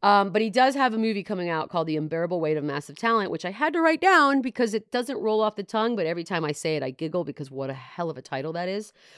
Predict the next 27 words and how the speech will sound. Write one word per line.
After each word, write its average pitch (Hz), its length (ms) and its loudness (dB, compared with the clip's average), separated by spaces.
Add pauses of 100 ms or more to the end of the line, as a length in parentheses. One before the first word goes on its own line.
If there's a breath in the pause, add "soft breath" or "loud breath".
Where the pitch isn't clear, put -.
(120)
um, 185 240 4
where 208 140 6
he 214 80 4
plays 233 340 0
himself, 202 680 2 (800)
uh, 175 220 2
doing 185 360 0
a 175 60 2
gig 180 260 0
for, - 100 -4
like, 165 140 0
a 165 60 -2
million 160 260 0
bucks, 156 220 -2
like 151 100 -4
a 147 40 -4
money 156 260 -2
grab 131 260 -4
gig 131 240 -4
that - 140 -10
turns 143 240 -2
into 131 240 -4
a, 110 60 -10 (440)
ah, 277 200 0
an 269 80 4
escapade. 247 580 0 (840 soft breath)
I 285 420 6